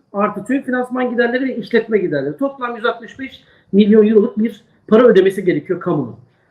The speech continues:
Ama baktığınızda bütün bunları topladığınızda zaten yüz altmış beşin üzerinde bir meblağ çıkıyor. Yani garantiler bunların ötesinde değil. Bu birincisi. İkincisi, kamu zararı yok mu dediniz. Ee, hemen gelelim. Mesela Zafer Havalimanı'nda aslında kamu şunu biliyor.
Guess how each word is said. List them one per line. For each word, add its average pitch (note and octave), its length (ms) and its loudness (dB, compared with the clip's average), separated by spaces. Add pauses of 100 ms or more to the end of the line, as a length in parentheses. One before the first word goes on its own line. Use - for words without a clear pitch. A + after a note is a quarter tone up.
(120)
Ama F#3 220 -2
baktığınızda B3+ 680 -4
bütün C#4 300 0
bunları A#3 220 -2
topladığınızda B3+ 500 -4
zaten B3 260 -6
yüz F#3 200 -4
altmış G#3+ 320 -6
beşin A3+ 280 -4
üzerinde A3+ 420 2
bir G3+ 120 2
meblağ D#3+ 360 0
çıkıyor. - 280 -20 (580)
Yani F#3+ 400 -2
garantiler G#3 580 -2
bunların G3+ 300 -2
ötesinde G3+ 340 -6
değil. D3+ 120 -10
Bu A#3 100 -8
birincisi. G#3 400 -6
İkincisi, C4+ 540 -4 (280)
kamu B3+ 260 4
zararı A3+ 380 2
yok B3 200 -2
mu F#3+ 100 -4
dediniz. E3+ 320 -4 (560)
Ee, F3+ 340 4 (280)
hemen B3 360 0
gelelim. F#3+ 360 -2
Mesela F#3+ 400 -8 (160)
Zafer G#3+ 400 -2
Havalimanı'nda E3 720 -2 (340)
aslında A#3+ 500 -6 (260)
kamu C4 240 0
şunu A3+ 260 -4
biliyor. F3+ 300 -4